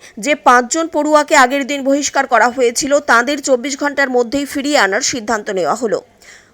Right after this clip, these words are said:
অধ্যক্ষ ডক্টর ইন্দ্রজিৎ সাহা বলেন, ওই পাঁচ পড়ুয়ার বহিষ্কারের সিদ্ধান্ত সাময়িকভাবে প্রত্যাহার করা হলো। মঙ্গলবার কলেজ কাউন্সিলরের ফুল বেঞ্চ বৈঠক উপস্থিত ছিল না, তাই বুধবার ফের দুপুর একটা নাগাদ বৈঠক ডাকা হয়েছে।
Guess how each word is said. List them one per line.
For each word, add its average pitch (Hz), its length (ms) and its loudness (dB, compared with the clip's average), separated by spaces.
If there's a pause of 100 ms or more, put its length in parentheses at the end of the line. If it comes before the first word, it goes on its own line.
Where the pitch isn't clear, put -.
অধ্যক্ষ 277 420 2
ডক্টর 294 380 0
ইন্দ্রজিৎ 294 420 -6
সাহা 254 280 2
বলেন, 254 360 4
ওই 269 200 2
পাঁচ 269 340 0
পড়ুয়ার 269 400 0
বহিষ্কারের 247 460 -2
সিদ্ধান্ত 233 440 -6
সাময়িকভাবে 247 800 -2
প্রত্যাহার 240 440 -4
করা 190 240 4
হলো। 190 280 -4 (320)
মঙ্গলবার 285 460 2
কলেজ 277 360 2
কাউন্সিলরের 247 600 -2
ফুল 302 280 0
বেঞ্চ 254 300 -2
বৈঠক 233 360 -2 (280)
উপস্থিত 277 480 -8
ছিল 202 220 0
না, 175 220 0 (500)
তাই 247 280 6 (280)
বুধবার 294 380 2
ফের 285 300 -4
দুপুর 277 300 -4
একটা 247 340 -2
নাগাদ 233 340 -2
বৈঠক 247 320 0
ডাকা 208 280 0
হয়েছে। 214 420 -4